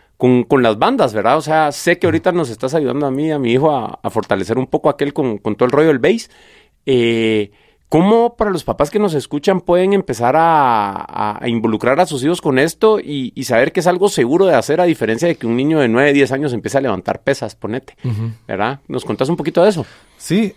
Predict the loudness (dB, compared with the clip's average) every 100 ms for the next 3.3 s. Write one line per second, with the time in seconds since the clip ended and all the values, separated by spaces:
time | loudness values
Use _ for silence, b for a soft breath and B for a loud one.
0 | 0 2 4 2 0 -4 -6 _ _ 0
1 | 2 0 -2 -4 0 0 2 0 -4 -6
2 | -4 -4 -8 -4 0 2 0 0 0 -2
3 | -4 -8 -10